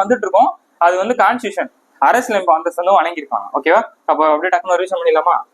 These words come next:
So, முப்பத்தாறாவது சட்டத்தை ஆயிரத்தி தொள்ளாயிரத்தி எழுபத்தஞ்சுல என்ன அர்த்தம்? சிக்கிம் என்ற மாநிலத்தை வந்து உருவாக்கியிருக்காங்க. இருபத்தி நாலாவது சட்டத்தை ஆயிரத்தி தொள்ளாயிரத்தி எழுபத்தொன்னுனா கண்டிப்பா கையெழுத்திட்டு தான் ஆகணும், குடியரசுத் தலைவர், பிரசிடென்ட் வந்து கண்டிப்பா சைன் தான் போடணும் அப்படின்னு சொல்லி சொல்லியிருக்காங்க.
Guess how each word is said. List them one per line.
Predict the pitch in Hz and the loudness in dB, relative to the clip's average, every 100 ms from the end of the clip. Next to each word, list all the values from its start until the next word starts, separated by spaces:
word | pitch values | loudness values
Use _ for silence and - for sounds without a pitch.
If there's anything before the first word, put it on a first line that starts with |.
| _ - | _ 0
So, | 165 | 2
முப்பத்தாறாவது | 226 220 220 180 | 2 2 0 0
சட்டத்தை | 180 190 | 0 2
ஆயிரத்தி | 180 190 | 0 0
தொள்ளாயிரத்தி | 190 175 | 0 0
எழுபத்தஞ்சுல | 190 170 180 175 | -2 -2 -2 0
என்ன | 165 | 2
அர்த்தம்? | 208 262 - _ - | 2 0 -4 _ -4
சிக்கிம் | 190 233 220 | -2 2 2
என்ற | 185 | 2
மாநிலத்தை | 165 180 170 | 2 2 -2
வந்து | 165 | 0
உருவாக்கியிருக்காங்க. | 170 175 156 135 139 226 - - _ _ _ 147 | 0 0 -2 -4 0 0 -2 -12 _ _ _ 2
இருபத்தி | 196 226 | 2 2
நாலாவது | 202 185 | -2 -2
சட்டத்தை | 170 175 | 0 2
ஆயிரத்தி | 180 170 | 2 -2
தொள்ளாயிரத்தி | 160 170 | 0 2
எழுபத்தொன்னுனா | 190 165 165 247 254 _ _ _ _ | 4 2 2 0 -2 _ _ _ _
கண்டிப்பா | 170 180 214 185 | -2 2 2 2
கையெழுத்திட்டு | 202 196 170 | 0 -2 0
தான் | 175 | 2
ஆகணும், | 135 - | 2 -2
குடியரசுத் | 170 208 202 | 0 2 2
தலைவர், | 180 175 | 0 2
பிரசிடென்ட் | 170 170 170 | 2 0 0
வந்து | 175 180 | 0 0
கண்டிப்பா | 175 180 185 | 2 0 0
சைன் | 180 180 | 0 0
தான் | 175 | 0
போடணும் | 160 156 | 0 0
அப்படின்னு | 151 151 | -2 0
சொல்லி | 147 147 | 0 0
சொல்லியிருக்காங்க. | 139 135 123 131 | 0 0 0 0